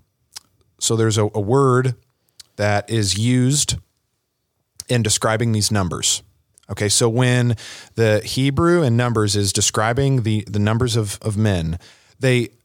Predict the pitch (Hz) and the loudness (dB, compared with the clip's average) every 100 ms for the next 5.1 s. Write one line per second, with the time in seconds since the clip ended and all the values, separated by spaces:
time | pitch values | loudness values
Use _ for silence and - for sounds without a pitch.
0 | - 117 107 117 139 185 180 131 123 117 | -4 -2 0 0 0 0 0 2 0 -2
1 | 117 135 156 131 113 - 117 110 104 98 | -2 0 2 2 0 -2 -2 0 0 0
2 | 95 - 90 82 80 - - 87 98 - | -2 -2 -2 -2 -2 -2 0 0 -2 -2
3 | - - - - 135 160 147 139 117 120 | -4 -8 -14 -4 0 0 2 0 0 0
4 | 110 110 117 113 110 104 101 117 - - | 0 0 0 2 2 2 2 0 0 -4